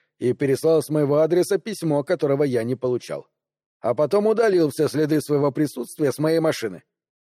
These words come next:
и незаметно выскользнул обратно. Так, что ли?» «На самом деле нет», — сказал парень. «Письмо могло быть отправлено в любое время. На прошлой неделе,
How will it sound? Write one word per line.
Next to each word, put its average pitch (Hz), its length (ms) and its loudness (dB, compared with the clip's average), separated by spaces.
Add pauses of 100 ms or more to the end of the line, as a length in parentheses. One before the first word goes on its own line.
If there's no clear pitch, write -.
и 160 120 0
незаметно 175 640 2
выскользнул 175 640 2
обратно. 139 480 -2 (440)
Так, 233 220 2
что - 200 -2
ли?» 95 160 -6 (840)
«На 156 380 0
самом 208 460 0
деле 214 360 2
нет», — 226 420 0 (240)
сказал 107 440 -4
парень. 85 340 -6 (560)
«Письмо 165 460 0
могло 170 380 2
быть 160 180 0
отправлено 165 640 2
в 151 60 0
любое 160 440 2
время. 135 360 -2 (440)
На 131 160 -2
прошлой 180 480 2
неделе, 151 680 2